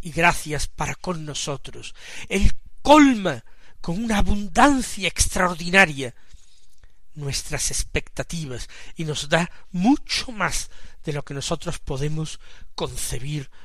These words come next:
o imaginar. De momento le dice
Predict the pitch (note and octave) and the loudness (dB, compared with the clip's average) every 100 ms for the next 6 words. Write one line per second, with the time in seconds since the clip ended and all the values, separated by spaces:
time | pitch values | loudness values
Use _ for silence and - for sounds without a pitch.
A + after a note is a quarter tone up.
0 | - - - F3 C#3+ B2+ B2 - A2 A2 | -14 -14 -4 -2 0 2 2 0 -2 -8
1 | - - - - - - - - - - | -10 -12 -12 -14 -14 -14 -16 -16 -16 -16
2 | - - - - - - - - - F#3+ | -16 -16 -16 -16 -16 -16 -16 -12 0 4
3 | G3+ B3+ A#3 - G#3 - E3 D#3+ - D3 | 4 4 0 2 6 6 6 0 0 -2
4 | C3+ | -6